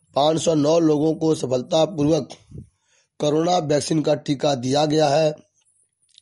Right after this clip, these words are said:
बैठक में पहले चरण के बाद दूसरे चरण में वैक्सीन देने की तैयारियों का जायजा लिया गया। दूसरे चरण में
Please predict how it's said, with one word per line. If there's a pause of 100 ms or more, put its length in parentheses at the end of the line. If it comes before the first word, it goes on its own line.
(100)
बैठक
में
पहले
चरण
के
बाद (640)
दूसरे
चरण
में
वैक्सीन
देने
की
तैयारियों
का
जायजा
लिया
गया। (880)
दूसरे
चरण
में